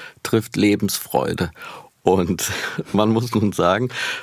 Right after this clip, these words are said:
Romantik trifft bei Caspar David Friedrich nicht so unbedingt auf Lebensfreude, sondern auf andere Dinge.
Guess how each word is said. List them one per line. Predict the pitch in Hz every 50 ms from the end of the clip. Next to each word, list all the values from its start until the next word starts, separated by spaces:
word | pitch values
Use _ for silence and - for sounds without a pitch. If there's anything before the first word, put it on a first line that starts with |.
| - -
Romantik | - 104 101 101 101 101 113 135 127 139 123 - -
trifft | - 120 120 117 - - -
bei | 90 98 101
Caspar | - 110 101 - - - - 110
David | - 95 101 101 95 -
Friedrich | - - 110 107 - 120 113 120
nicht | 117 113 113 117 117 - - -
so | - - 95 95 117 117 104 90
unbedingt | - 107 110 104 98 95 101 98 - - 98 113 107 - -
auf | 98 -
Lebensfreude, | 98 98 104 101 110 104 - - - 98 107 117 113
sondern | - 110 104 110 110 107 -
auf | - 104 117 117 - - - _ _ _
andere | - 101 110 107 107 104 90 98
Dinge. | 85 - 87 82 87 90